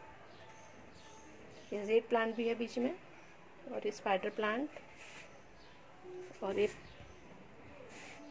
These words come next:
ये जो वंडरिंग जू टाइप का ही एक पौधा है, जिससे इस-, शायद इसको क्या कहते हैं, पर्पल हार्ट कहते हैं शायद, पर्पल हार्ट, पर्पल हार्ट है इसका नाम। और ये देखिए, ये साइकस ने अभी नए नए पत्ते दिए हैं, बड़ी हरियाली है इसमें।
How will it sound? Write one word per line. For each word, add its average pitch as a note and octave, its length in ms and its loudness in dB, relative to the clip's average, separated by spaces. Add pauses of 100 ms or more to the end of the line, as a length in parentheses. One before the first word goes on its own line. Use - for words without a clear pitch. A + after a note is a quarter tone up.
(440)
ये G#3 540 10 (180)
जो G3 420 4 (260)
वंडरिंग G#3+ 440 8
जू A#3 320 6 (120)
टाइप G#3 240 8
का A3+ 60 6
ही A#3 200 6
एक A3+ 140 6 (180)
पौधा F#3+ 260 6
है, G#3+ 320 6
जिससे B3 280 4
इस-, - 220 0
शायद G#3 280 4
इसको G#3+ 320 0
क्या G#3+ 160 4
कहते G#3+ 260 2
हैं, B3 100 2
पर्पल A3+ 300 6
हार्ट F3+ 260 4
कहते - 220 0
हैं F3 80 -4
शायद, F#3 140 -6
पर्पल F3+ 380 0
हार्ट, F3+ 180 0 (540)
पर्पल A3 320 8
हार्ट G3 260 4
है F#3+ 60 4
इसका F#3+ 200 0
नाम। G#3+ 200 0 (760)
और G#3 160 4
ये G#3 180 8
देखिए, A3+ 420 2 (220)
ये G#3+ 260 6 (360)
साइकस G#3 480 8
ने A3+ 80 8
अभी A3 200 6
नए G#3 240 8
नए G#3 160 8
पत्ते G#3 360 6
दिए G#3 220 6
हैं, B3+ 160 6
बड़ी B3 160 10
हरियाली F#3+ 540 4
है F#3+ 140 4
इसमें। A3+ 280 2